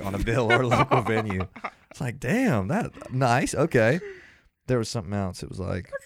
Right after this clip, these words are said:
Speaker 2: not
Speaker 1: it wasn't that bad.
Speaker 2: Or you should venture out. You are starting with me.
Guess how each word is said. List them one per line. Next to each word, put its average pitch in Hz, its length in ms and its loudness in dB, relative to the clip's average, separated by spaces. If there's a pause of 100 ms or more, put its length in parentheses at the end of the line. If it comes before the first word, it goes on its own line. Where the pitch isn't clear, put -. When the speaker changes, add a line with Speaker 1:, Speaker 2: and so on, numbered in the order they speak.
Speaker 2:
not 254 200 -4 (540)
Speaker 1:
it 254 60 -2
wasn't 160 220 2
that 92 180 -6
bad. - 360 -12 (1500)
Speaker 2:
Or 277 160 -10
you 262 200 -8
should 262 180 -10
venture 247 320 -12
out. 226 340 -10
You 294 220 -4
are 311 140 0
starting 247 320 -8
with 226 100 -8
me. 220 340 -10